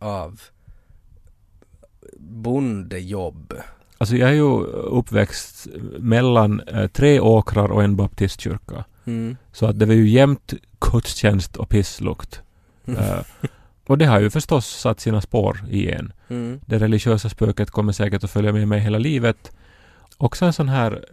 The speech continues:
Speaker 2: märklig inställning till pisslukt, att jag associerar det med någonting tryggt.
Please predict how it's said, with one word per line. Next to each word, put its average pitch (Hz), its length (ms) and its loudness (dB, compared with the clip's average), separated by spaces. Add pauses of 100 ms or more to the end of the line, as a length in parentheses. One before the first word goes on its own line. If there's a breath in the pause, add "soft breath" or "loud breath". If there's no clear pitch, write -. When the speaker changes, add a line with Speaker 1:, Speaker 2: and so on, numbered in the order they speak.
(140)
Speaker 2:
märklig 120 460 -2
inställning 107 520 -4
till 101 280 -4
pisslukt, - 600 -6
att 98 120 -6
jag 117 80 0
associerar 123 440 -2
det 104 100 -2
med 104 220 -2
någonting 104 580 -6
tryggt. - 520 -8